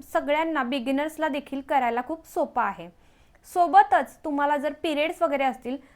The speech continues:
तर पिरियड्सची वेदना कमी करण्यासाठी देखील हा व्यायाम एकदम बेस्ट आहे. त्यामुळे हा व्यायाम नियमित आणि डेली केला तर तुम्हाला छान आणि बेस्ट असा रिझल्ट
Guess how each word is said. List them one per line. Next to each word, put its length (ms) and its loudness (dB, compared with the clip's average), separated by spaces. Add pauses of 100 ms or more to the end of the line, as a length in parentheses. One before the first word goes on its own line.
(160)
तर 100 4
पिरियड्सची 600 -2
वेदना 500 0
कमी 260 -2
करण्यासाठी 540 -4
देखील 360 -6
हा 240 0
व्यायाम 420 0
एकदम 360 -6 (100)
बेस्ट 320 -6
आहे. 260 -8 (440)
त्यामुळे 320 4
हा 180 0
व्यायाम 340 2
नियमित 540 0
आणि 160 0
डेली 340 -2
केला 300 -2
तर 200 -10
तुम्हाला 340 -2 (200)
छान 260 -2
आणि 180 -6
बेस्ट 400 -2
असा 220 -2
रिझल्ट 340 -6